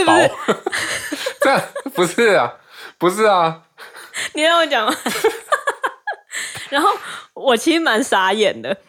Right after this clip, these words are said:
Speaker 2: 可我那时候已经开始不生气运动了嘛，所以我就，我那是真的有生气，因为我看，我买东西，我一定会看它的保存期限，<laughs> 然后我一定会看它的东西好不好，然后我去买菜，我都会一个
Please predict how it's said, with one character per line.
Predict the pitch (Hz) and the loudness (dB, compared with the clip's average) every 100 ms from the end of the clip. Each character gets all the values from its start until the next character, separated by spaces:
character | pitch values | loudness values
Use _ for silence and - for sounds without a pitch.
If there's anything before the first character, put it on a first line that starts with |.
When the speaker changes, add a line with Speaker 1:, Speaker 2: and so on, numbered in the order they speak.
| 320 | -12
Speaker 2:
可 | - 339 | 0 2
我 | 311 | 4
那 | 294 | 2
时 | 349 | 2
候 | 302 | 2
已 | 214 | 2
经 | 262 | -2
开 | 277 285 | -4 -4
始 | 294 | -4
不 | 190 - | -6 -4
生 | 269 214 226 | 0 0 2
气 | 302 | -2
运 | 220 220 190 | 0 -4 0
动 | 202 165 | 0 0
了 | 92 | -6
嘛， | 95 | -8
所 | 196 277 | -4 2
以 | |
我 | 254 | 2
就， | 202 214 - _ _ | 2 0 -4 _ _
我 | 220 | -2
那 | 233 330 | 2 2
是 | 330 285 | 2 -2
真 | 202 226 | 0 0
的 | 226 190 - | 2 0 0
有 | 175 156 | -2 -2
生 | 185 175 | 0 -4
气， | 185 196 - - | -2 -4 -4 -4
因 | 285 | 0
为 | |
我 | 330 254 247 | 2 2 2
看， | - 247 214 - - | 0 -4 -4 -8 -4
我 | 202 | -2
买 | 233 170 | 2 2
东 | 175 180 | 2 0
西， | 202 190 | -2 0
我 | 165 | 2
一 | |
定 | 190 214 | 0 -2
会 | 233 | -4
看 | 202 208 | -4 -6
它 | 190 180 | -2 -2
的 | 175 | 0
保 | 170 - | -2 -6
存 | - 165 | -6 -8
期 | 151 170 | -6 -4
限， | 196 175 - | -2 -2 -6
<laughs> | - | -12
然 | 175 | -2
后 | 196 | 0
我 | |
一 | 202 | 2
定 | 233 | 0
会 | 254 | 0
看 | 269 226 | 0 0
它 | 220 | 0
的 | |
东 | 175 170 165 | 0 -2 -4
西 | 170 175 - - | -6 -8 -8 -6
好 | - | -4
不 | 160 | -2
好， | 202 185 | 0 0
然 | 151 | 0
后 | 175 | 0
我 | |
去 | 185 | -2
买 | 240 165 143 | -2 -2 -4
菜， | - 190 | -4 0
我 | 151 151 | 0 0
都 | 202 | 0
会 | 254 - | 0 -2
一 | 170 | -10
个 | 185 190 147 | -4 -2 -2